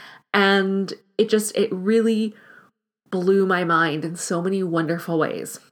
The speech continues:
So I don't want to spend too much time talking on that part 'cause I don't think I can do it any justice. I'd rather, um,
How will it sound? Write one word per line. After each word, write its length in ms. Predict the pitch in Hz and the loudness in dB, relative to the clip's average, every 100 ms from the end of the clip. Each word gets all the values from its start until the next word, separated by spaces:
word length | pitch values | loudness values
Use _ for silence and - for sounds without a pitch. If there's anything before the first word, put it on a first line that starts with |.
| _ _ _ _ | _ _ _ _
So 640 | - - 190 165 143 147 - _ _ _ _ _ _ _ _ _ _ - | -8 0 2 2 0 -4 -12 _ _ _ _ _ _ _ _ _ _ 0
I 160 | 214 | 4
don't 100 | 240 | 6
want 120 | 233 | 4
to 60 | 214 | 4
spend 220 | 202 180 | 0 -4
too 240 | - - 262 | -6 -2 -2
much 220 | 285 - | -2 -4
time 240 | 262 220 | -2 -2
talking 340 | 202 185 - 170 | -2 -4 -2 -2
on 80 | |
that 220 | 165 - - | 0 -2 -2
part 260 | 175 160 | -2 -2
'cause 180 | 180 160 | -4 -6
I 180 | 165 165 | -2 0
don't 240 | 160 165 156 | 0 -4 -6
think 160 | 175 | -6
I 60 | 170 | -6
can 160 | 180 | -4
do 80 | 160 | -4
it 180 | 156 - | -4 -2
any 240 | 240 269 220 | 0 0 0
justice. 600 | 147 147 - 156 - - - - - - | -2 -2 -4 -4 -6 -14 -20 -20 -20 -14
I'd 220 | - 175 175 | -2 0 2
rather, 420 | 170 175 170 170 - - _ _ | 2 4 2 -2 -18 -20 _ _
um, 500 | 175 160 156 147 | -10 -8 -8 -10